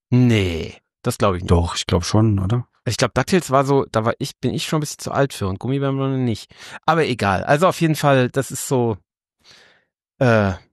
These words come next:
Speaker 1: ja. Ha-, die haben nicht wahnsinnig viele Berührungspunkte mit, mit, äh, Mickey Mouse bisher gehabt, aber das funktioniert sehr gut. Ist, äh, schöner Klamauk.
Speaker 2: DuckTales
Speaker 1: Aber
Speaker 2: ist von
Speaker 1: auch
Speaker 2: neunzehnhundertsiebenundachtzig.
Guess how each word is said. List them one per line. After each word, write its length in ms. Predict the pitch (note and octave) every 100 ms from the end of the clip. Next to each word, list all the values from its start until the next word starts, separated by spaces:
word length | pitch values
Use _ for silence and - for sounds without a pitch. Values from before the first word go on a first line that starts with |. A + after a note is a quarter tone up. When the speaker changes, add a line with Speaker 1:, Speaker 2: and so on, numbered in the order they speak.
| _ G2+
Speaker 1:
ja. 180 | G2 - _ _ _
Ha-, 120 | D3+ -
die 80 | C#3+
haben 100 | D3
nicht 120 | C#3+
wahnsinnig 320 | C3 A#2 G#2 -
viele 120 | G#2
Berührungspunkte 480 | A2+ A#2+ - B2+ B2
mit, 260 | A2+ - - _ _ _ _ _ -
mit, 400 | G#2+ - - -
äh, 340 | A2 G2 F#2+ -
Mickey 200 | A#2 A2
Mouse 200 | G#2+ -
bisher 220 | - A2
gehabt, 260 | G#2 G#2+ -
aber 340 | B2 G2 F#2 - - - - - - - - - _ _ _
das 140 | G3
funktioniert 360 | - B3+ - G2
sehr 140 | G2 F2+
gut. 260 | - - - - -
Ist, 380 | - - - -
äh, 260 | B2+ A#2+ A#2 - _ _ _ _ _ _
schöner 340 | - - A3 F#3+
Klamauk. 480 | G2+ F#2+ - - _ _ _ _ _ _ _
Speaker 2:
DuckTales 420 | A#2 - - C3 A#2+
Speaker 1:
Aber 120 | -
Speaker 2:
ist 60 |
von 120 | - A3
Speaker 1:
auch 40 |
Speaker 2:
neunzehnhundertsiebenundachtzig. 1000 | A#2 - G2+ G2 D3 C3+ A#2 - -